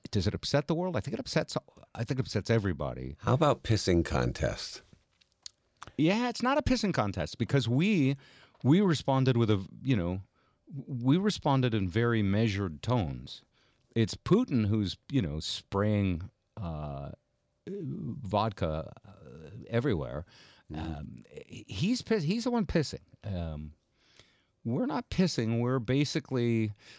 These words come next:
Speaker 1: we're taking, a, I think, a very conservative approach, which, by the way, uh, is why Wall Street probably, uh,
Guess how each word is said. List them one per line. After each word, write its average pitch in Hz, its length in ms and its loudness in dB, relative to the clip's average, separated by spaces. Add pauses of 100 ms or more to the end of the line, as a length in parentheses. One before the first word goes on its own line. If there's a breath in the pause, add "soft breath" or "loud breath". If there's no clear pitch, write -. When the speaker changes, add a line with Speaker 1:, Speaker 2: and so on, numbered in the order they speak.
(140 loud breath)
Speaker 1:
we're 143 100 2
taking, 311 260 -2
a, 143 140 2
I 117 80 2
think, 135 180 2
a 117 40 2
very 117 220 4
conservative 110 500 0
approach, 90 380 0
which, 135 160 2
by 135 160 6
the 123 100 4
way, 104 280 4
uh, - 20 0 (120)
is 87 140 -4
why 90 220 2
Wall 82 260 0
Street - 360 -8
probably, 71 680 -6 (640 soft breath)
uh, 85 40 -10